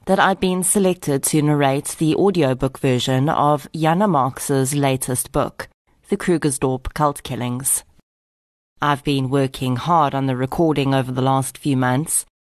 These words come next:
and it's currently with the publishers and will be released on Audible in early twenty twenty-one.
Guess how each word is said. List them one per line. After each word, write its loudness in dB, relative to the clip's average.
and 2
it's -2
currently 0
with -2
the -8
publishers -2
and 0
will 2
be 0
released 0
on 0
Audible 0
in 0
early 0
twenty -4
twenty-one. -2